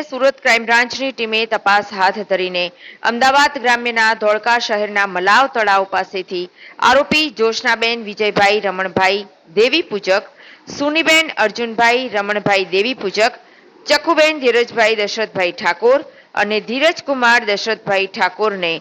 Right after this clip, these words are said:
ચોરીમાં ગયેલા મુદ્દામાલ સાથે ઝડપી પાડ્યા હતા. પોલીસ તપાસમાં મૈતરપુરા પોલીસ મથકમાં નોંધાયેલો ગુનો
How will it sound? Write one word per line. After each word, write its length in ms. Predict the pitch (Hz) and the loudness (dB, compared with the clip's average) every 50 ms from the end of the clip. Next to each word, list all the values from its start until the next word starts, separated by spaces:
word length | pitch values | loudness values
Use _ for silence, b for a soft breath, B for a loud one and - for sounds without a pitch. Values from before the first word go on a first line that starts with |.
| B B B B B B - | B B B B B B -4
ચોરીમાં 760 | - 262 269 285 294 320 320 302 277 254 254 269 269 262 - - - - | 0 2 2 4 2 0 -2 2 2 4 4 4 2 0 -4 -18 -10 -2
ગયેલા 380 | 208 208 214 208 214 220 226 | 0 2 2 2 4 2 2
મુદ્દામાલ 580 | 220 208 196 180 170 196 190 190 202 214 233 233 | 2 0 -6 -4 -2 -2 -2 0 2 2 2 0
સાથે 380 | 226 - 226 175 - 185 170 180 | -2 -4 -4 -4 -4 -4 -6 -6
ઝડપી 420 | 185 - - 190 170 - 180 165 - | -6 -2 -2 -2 0 0 -6 -4 -2
પાડ્યા 280 | 156 139 139 139 143 156 | -4 -2 -2 -4 -6 -6
હતા. 180 | - - 95 - _ _ _ _ _ _ _ _ _ - _ _ _ - | -8 -8 -8 -10 _ _ _ _ _ _ _ _ _ -20 _ _ _ 0
પોલીસ 240 | 247 285 311 359 359 | 0 2 2 0 0
તપાસમાં 600 | - 320 294 302 294 294 294 - 285 269 277 285 | 0 0 2 2 2 2 0 0 0 2 2 2
મૈતરપુરા 600 | 277 262 240 208 254 262 254 247 240 233 233 233 | 2 0 -2 0 0 -2 0 0 2 4 4 2
પોલીસ 300 | 233 233 226 208 214 220 208 214 | 2 0 -4 -4 -4 -8 -8 -10
મથકમાં 520 | 214 214 226 214 - 214 214 220 226 220 | -8 -6 -6 -8 -4 -2 0 0 0 0
નોંધાયેલો 480 | 208 196 190 185 190 185 180 175 180 185 180 | -2 -4 -2 0 0 2 2 2 0 0 -2
ગુનો 300 | 170 190 226 233 220 | 0 -2 -2 0 0